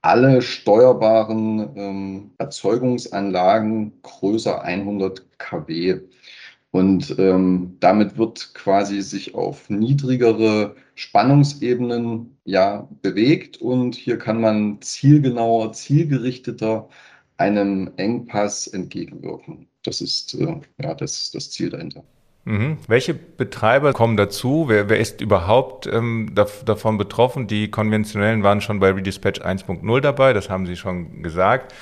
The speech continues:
Speaker 2: Wir haben ja in Deutschland immerhin um die tausend Netzbetreiber, wenn man's aufrunden möchte. Ich glaube, es sind neunhundert. Ähm, was, was bedeutet diese Maßnahme für die Zusammenarbeit der bisherigen,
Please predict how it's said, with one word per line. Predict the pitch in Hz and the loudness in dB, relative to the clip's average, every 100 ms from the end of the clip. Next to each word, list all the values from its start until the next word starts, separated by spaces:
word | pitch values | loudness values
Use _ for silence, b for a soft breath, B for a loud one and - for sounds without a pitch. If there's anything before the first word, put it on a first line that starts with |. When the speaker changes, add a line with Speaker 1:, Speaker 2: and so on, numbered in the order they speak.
| B B | B B
Speaker 2:
Wir | 95 | 2
haben | 107 113 | 2 4
ja | 107 | 2
in | 107 | 2
Deutschland | 95 104 - 107 101 - - - - | 2 2 2 -2 -4 -10 -18 -18 -8
immerhin | 113 107 107 110 110 | 0 2 2 0 -2
um | 104 98 | -2 -2
die | 101 101 85 - - | -2 -4 -6 -14 -4
tausend | 101 113 131 131 127 120 | 2 2 2 -4 -4 -2
Netzbetreiber, | 127 - - 120 120 117 | -2 -4 -4 2 4 4
wenn | 107 | 2
man's | 104 98 | 0 0
aufrunden | - 123 - 117 | 0 0 -2 -4
möchte. | 110 110 - 95 | -2 -4 -6 -6
Ich | |
glaube, | 104 98 | -2 -2
es | 92 | -2
sind | 98 | -4
neunhundert. | 92 90 92 131 143 127 - B B B | -2 -4 -4 -2 0 -2 -4 B B B
Ähm, | 101 98 95 - | 0 2 -2 -2
was, | 113 - - | -2 -2 -4
was | 113 110 | -2 -2
bedeutet | 110 92 110 147 143 95 - | -4 2 4 4 0 -6 -6
diese | 139 139 139 | -4 0 0
Maßnahme | 131 - 87 95 101 135 - 127 120 120 117 | 0 -4 -2 2 4 4 0 0 2 2 -2
für | - 101 | -4 -2
die | 101 | -2
Zusammenarbeit | - 101 98 113 135 117 117 120 117 - 110 | -2 0 2 4 4 6 6 6 2 -4 4
der | 104 101 101 101 - - - | 6 8 6 2 -8 -18 -6
bisherigen, | 92 - 104 131 143 143 143 143 - | -6 -2 2 4 2 -2 -4 -4 -6